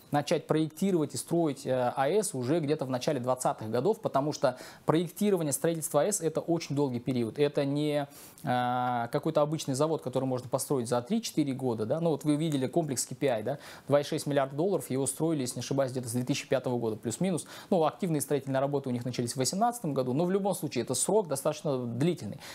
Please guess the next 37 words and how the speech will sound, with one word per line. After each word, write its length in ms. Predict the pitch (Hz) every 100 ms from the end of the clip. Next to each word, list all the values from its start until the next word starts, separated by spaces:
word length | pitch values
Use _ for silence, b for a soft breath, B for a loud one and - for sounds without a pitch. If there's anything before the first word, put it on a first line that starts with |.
| B
Для 180 | 135 156
А 120 | 160 151
Э 140 | 226
С 200 | 240 -
средний 260 | 180 175 143
срок 260 | 160 143
строительства — 440 | - 147 117 - 120
это 120 | 117
восемь-десять 720 | 117 160 170 127 123 123 -
лет. 140 | 113 - B B
То 80 | 160
есть, 100 | 147
чтобы 280 | - 165 165
мы 120 | 165
к 80 | -
тридцатому 580 | 160 - 175 170 147
году, 420 | 135 160 156 139 117 - - - - - - - -
э, 60 | 135
остались, 1040 | 135 131 131 123 135 - 175 156 123 -
э, 300 | 120 117 117
скажем 340 | - 127 123
так, 220 | 123 127 - B B B
э, 320 | 127 120 117
не 160 | 139 175
остались 520 | 180 - 165 127 120
без 200 | 120 123
электричества, 560 | 135 139 226 220 - 135
чтобы 260 | - 127
у 20 |
нас 200 | 131 123
был 160 | 113 113
профицит 540 | 113 127 151 233 233
и 60 | 127
мы 160 | 127 127
могли 240 | 127 120
дальше 260 | 123 117 127
развиваться, 460 | 147 180 208 160